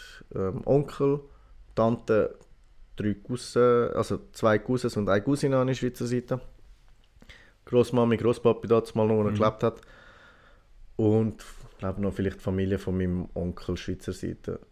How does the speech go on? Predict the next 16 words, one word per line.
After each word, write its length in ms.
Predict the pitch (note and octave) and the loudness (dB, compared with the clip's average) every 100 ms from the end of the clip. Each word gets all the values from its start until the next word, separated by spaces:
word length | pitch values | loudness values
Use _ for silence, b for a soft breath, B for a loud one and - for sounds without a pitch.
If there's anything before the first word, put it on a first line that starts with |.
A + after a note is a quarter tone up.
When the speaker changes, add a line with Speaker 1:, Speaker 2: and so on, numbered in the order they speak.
| - - | -20 -14
Speaker 1:
Und 180 | F#2 B2 | -10 -6
das 100 | F#2 | -4
Speaker 2:
Okay. 80 | A2 | -4
Speaker 1:
ist 100 | E2+ | -6
es 140 | E2 | -8
gewesen. 220 | - G2 F2 | -8 -8 -4
Sechsundzwanzigsten, 1000 | G#2+ G#2+ - - A#2 G#2+ F#2+ - - F#2+ | -4 -4 -6 -6 -2 -2 -4 -10 -10 -6
glaube 220 | F#2+ E2+ | -4 -2
ich, 40 | - | 2
auch 180 | B2+ | 2
wieder 200 | B2 A2 G#2 - - | 2 0 -4 -8 -6
bei 140 | G#2+ G#2 | -2 4
uns. 500 | B2+ D#3 F3+ - - - - | 8 8 6 0 -12 -8 -2
Dann 140 | A2 | 0
aber 140 | A2 | 2
mit 320 | G#2 G#2+ - | 0 -2 -8